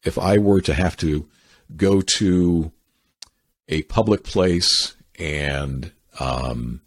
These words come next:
shake hands with a bunch of people who have recently been exposed to Ebola, where would that be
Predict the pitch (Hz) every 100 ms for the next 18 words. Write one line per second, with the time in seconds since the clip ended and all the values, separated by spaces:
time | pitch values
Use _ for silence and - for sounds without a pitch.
0 | _ _ _ _ _ - 101 - 101 90
1 | - 76 71 90 - 80 90 85 80 80
2 | - - - - 82 80 78 73 - _
3 | _ _ - 78 71 87 104 98 90 87
4 | 80 - - 92 85 - 69 65 69 69
5 | 73 98 92 87 82 - 80 76 76